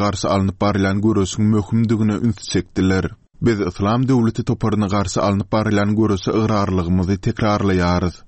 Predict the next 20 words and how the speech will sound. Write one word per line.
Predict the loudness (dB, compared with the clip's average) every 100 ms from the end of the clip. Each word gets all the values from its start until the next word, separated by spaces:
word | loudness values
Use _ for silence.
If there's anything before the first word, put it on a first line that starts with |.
| -6 0
Bu | 2
ilkinji | 2 0 -2 0 0
derejeli | 0 0 0 0 2
möhüm | 0 -2 0 0
mesele. | 0 0 2 2 0 -4 -2
Bu | 0
ýagdaý | 2 0 0 0 2
boýunça | 0 0 -2
biziň | 0 0 0
koalisiýany | 0 2 2 0 -2 -2 -4
saklap | -4 -2 -4 -2
galmagymyz | 0 0 0 0 0 0
zerurdyr. | 0 2 0 0 -2 -2 -6 -2
Biz | 0
Irak | 0 0 0 0 -4
resmiýetlerini | 0 0 2 2 0 -2 0
koalisiýany | 2 0 0 -2 0 2
gerekli | 2 0 -2 -2
terişdeler | 0 0 0 0 2 2
bilen | 0